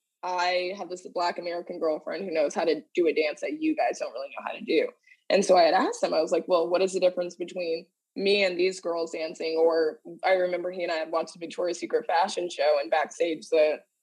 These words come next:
models were twerking or doing whatever. And the difference was the type of body, um,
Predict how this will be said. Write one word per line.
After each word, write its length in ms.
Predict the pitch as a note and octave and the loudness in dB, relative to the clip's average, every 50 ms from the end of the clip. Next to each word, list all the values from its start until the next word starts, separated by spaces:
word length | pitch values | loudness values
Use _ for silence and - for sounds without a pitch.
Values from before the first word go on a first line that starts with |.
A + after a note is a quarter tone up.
| _ _ _ - | _ _ _ -6
models 500 | - F3 F3 E3 D#3+ E3 D#3+ D#3 D#3+ - - | 0 2 4 4 6 6 6 4 2 0 -2
were 120 | D#3 D#3 | -2 -2
twerking 460 | D#3 - - E3+ D#3 D#3 - D#3+ C#3 | -2 -2 -2 -2 -2 -2 -4 -8 -8
or 140 | D3 D3+ D3+ | -6 -8 -6
doing 280 | D3 D#3 D#3 D#3 D#3 D#3 | -6 -6 -6 -6 -4 -2
whatever. 540 | D3+ D3+ D3 D3 D#3 - D3+ C#3 - - _ _ _ _ _ _ - | -2 0 0 -2 -2 -2 -2 -4 -4 -6 _ _ _ _ _ _ 0
And 140 | F3+ G#3+ G#3 | 2 4 4
the 40 | |
difference 400 | G3 G3+ G#3+ A3+ C4 A3 G#3+ - | 6 4 4 4 4 2 2 2
was 220 | - F#3+ F3+ E3+ - | 2 2 2 2 0
the 140 | - F3 D#3+ | -2 -6 -4
type 260 | - F#3 F3+ F3+ - | -2 -2 -4 -2 -4
of 100 | F3+ F3 | -4 0
body, 600 | E3 D#3 E3 F3 F3 F3 E3 D#3 D3+ D3+ F3+ F#3+ - _ _ _ _ - | 2 4 4 4 2 2 0 0 -2 -2 -6 -8 -12 _ _ _ _ -2
um, 480 | F3+ F3 E3 D#3 D3+ D3 D3 C#3 C3 | 0 0 0 0 -2 -4 -6 -10 -12